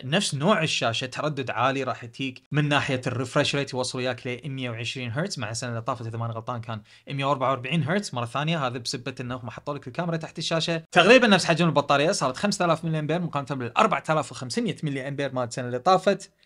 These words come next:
بس نفس سرعة الشحن خمسة وستين واط، ففعليا يشحن بشكل أبطأ.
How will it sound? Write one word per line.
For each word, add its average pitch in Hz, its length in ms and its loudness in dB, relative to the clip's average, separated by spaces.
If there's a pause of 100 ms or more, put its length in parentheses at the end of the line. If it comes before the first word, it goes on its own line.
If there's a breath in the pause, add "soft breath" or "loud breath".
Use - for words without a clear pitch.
(280 soft breath)
بس 202 160 0
نفس 233 180 4
سرعة 165 260 4
الشحن 160 340 0
خمسة 156 240 -6
وستين 170 340 -2
واط، 170 180 0
ففعليا 135 460 -4
يشحن 123 440 -6
بشكل 113 640 -10
أبطأ. - 360 -8